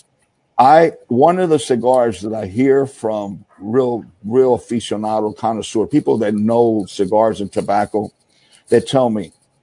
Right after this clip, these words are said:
"Man, this, I smoked this cigar and it's the best blend in your portfolio. This cigar is amazing."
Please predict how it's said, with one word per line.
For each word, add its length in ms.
"Man, 360
this, 440
I 100
smoked 400
this 160
cigar 560
and 160
it's 220
the 140
best 680
blend 560
in 80
your 180
portfolio. 880
This 240
cigar 400
is 140
amazing." 560